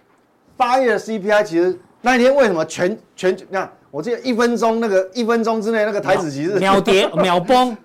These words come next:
Speaker 1: 哦，我们好像阿伦有做那个片子嘛。
Speaker 2: 对，跌两百点。
Speaker 1: 其实就是这个害的啦。哦，
Speaker 2: 嗯。
Speaker 1: 就是这个害的。
Speaker 2: 是。
Speaker 1: 因为，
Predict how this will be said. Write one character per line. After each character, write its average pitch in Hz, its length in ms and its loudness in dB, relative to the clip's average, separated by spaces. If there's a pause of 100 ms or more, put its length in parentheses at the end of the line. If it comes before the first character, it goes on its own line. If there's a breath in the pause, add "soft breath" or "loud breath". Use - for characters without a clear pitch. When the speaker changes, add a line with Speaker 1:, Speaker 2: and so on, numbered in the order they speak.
Speaker 1:
哦， 170 280 2
我 143 40 -8
们 175 400 -6
好 147 200 -4
像 196 140 -10
阿 202 140 0
伦 170 140 0
有 143 120 -4
做 175 200 -2
那 170 80 -4
个 147 160 -4
片 - 280 -4
子 107 80 -10
嘛。 98 80 -16 (120)
Speaker 2:
对， 135 80 -8
跌 143 80 -6
两 143 140 -6
百 131 180 -6
点。 104 180 -16 (200)
Speaker 1:
其 240 180 -2
实 269 140 -2
就 302 160 2
是 285 100 -2
这 262 140 0
个 226 80 2
害 220 220 2
的 160 120 -2
啦。 113 180 -8 (360)
哦， 185 140 -4
Speaker 2:
嗯。 156 60 -2
Speaker 1:
就 220 120 0
是 220 100 0
这 214 100 0
个 180 100 -2
害 160 200 -4
的。 107 140 -10 (120)
Speaker 2:
是。 123 280 -14 (180)
Speaker 1:
因 302 140 -4
为， 294 220 0